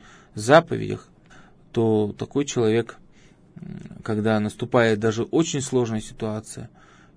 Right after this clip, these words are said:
его, его убережет вот та воспитанность, та куль-,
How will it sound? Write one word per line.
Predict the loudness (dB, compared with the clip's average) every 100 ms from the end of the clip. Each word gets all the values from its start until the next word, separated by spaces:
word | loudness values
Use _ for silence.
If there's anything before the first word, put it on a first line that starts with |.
| -20
его, | -12 -10 -12 -16 -18
его | -10 -2 0
убережет | 0 0 2 2 2 2 0 -2 -20 -20 -20 -20 -20 -20 _ -20
вот | -14 -14 -16 _
та | -2 0
воспитанность, | -2 -8 -12 -8 -6 -8 -8
та | -8
куль-, | -8